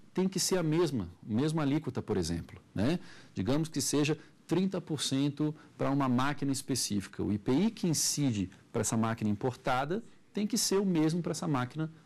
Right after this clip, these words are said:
similar nacional. Então, paridade dentro do Tratado de Assunção, vejam só. E mais, a Constituição, em oitenta e oito, traz um, uma espécie de tratamento nacional.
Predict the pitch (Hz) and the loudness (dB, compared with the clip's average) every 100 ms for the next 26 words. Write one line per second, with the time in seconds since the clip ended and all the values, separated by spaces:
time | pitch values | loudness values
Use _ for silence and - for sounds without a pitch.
0 | - - - 165 135 113 127 - 196 139 | -14 -4 0 2 2 0 -2 -2 0 -2
1 | - - _ _ _ - 151 190 - - | -4 -14 _ _ _ -2 -2 -2 -8 -20
2 | - - - 202 233 160 165 180 214 165 | -20 -8 -2 0 0 0 0 0 -4 -4
3 | 160 160 165 175 170 160 143 143 139 147 | -4 -2 -4 -2 -4 -2 -2 0 -2 0
4 | - 190 - 185 180 - - - - 110 | 0 0 0 0 -2 -10 -20 -18 0 2
5 | 107 104 92 80 - - - 196 185 175 | 2 0 -2 -4 -8 -20 -4 2 4 2
6 | 160 - - - - - - - - - | 0 -2 -6 -14 -20 -20 -20 -20 -14 -6
7 | 160 - 208 226 - 233 - - 202 226 | -6 -4 -4 -4 -4 -4 -2 0 0 2
8 | 175 147 139 131 139 127 135 143 202 196 | 0 0 0 2 0 0 2 4 2 0
9 | 110 - - _ - 208 190 190 202 - | -8 -12 -20 _ -2 2 2 2 -2 -6
10 | - 202 185 214 208 - 165 180 - - | -8 -2 -2 -2 -6 -8 -2 -2 -2 -4
11 | - 139 135 151 147 - 143 139 127 123 | -2 0 -2 -4 -4 -4 -2 0 0 0
12 | 143 143 175 156 151 | -2 0 0 0 -2